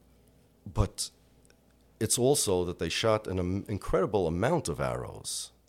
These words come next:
Wherever you go, the propaganda is. You ever in Yerushalayim? Okay.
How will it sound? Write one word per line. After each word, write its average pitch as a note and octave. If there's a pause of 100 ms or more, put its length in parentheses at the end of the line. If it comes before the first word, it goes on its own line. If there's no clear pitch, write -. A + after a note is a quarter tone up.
(600)
Wherever A2+
you D#3+
go, C3
the C2+
propaganda C2+
is. - (1000)
You G#2
ever B2
in B2+
Yerushalayim? A#2 (920)
Okay. -